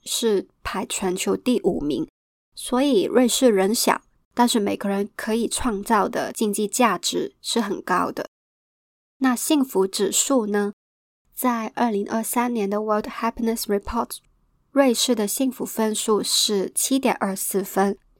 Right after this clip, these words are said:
世界排名第八。所以呢，瑞士是一个既富有又幸福的欧洲小国，加上好山好水，简直就是人间天堂。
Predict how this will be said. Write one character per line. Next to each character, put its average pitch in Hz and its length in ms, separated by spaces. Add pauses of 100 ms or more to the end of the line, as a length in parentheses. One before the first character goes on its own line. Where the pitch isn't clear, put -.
(180)
世 - 240
界 226 160
排 208 300
名 202 180
第 208 200
八。 208 380 (640)
所 262 300
以 294 120
呢， 220 540
瑞 240 200
士 214 280
是 - 320
一 202 120
个 - 280
既 247 300
富 226 240
有 - 240 (120)
又 220 200
幸 208 320
福 196 160
的 196 160
欧 233 180
洲 247 220
小 240 300
国， - 320 (400)
加 233 200
上 208 360
好 - 260
山 254 340
好 233 300
水， - 320 (460)
简 202 240
直 196 180
就 226 140
是 226 180
人 196 180
间 202 240
天 202 320
堂。 196 320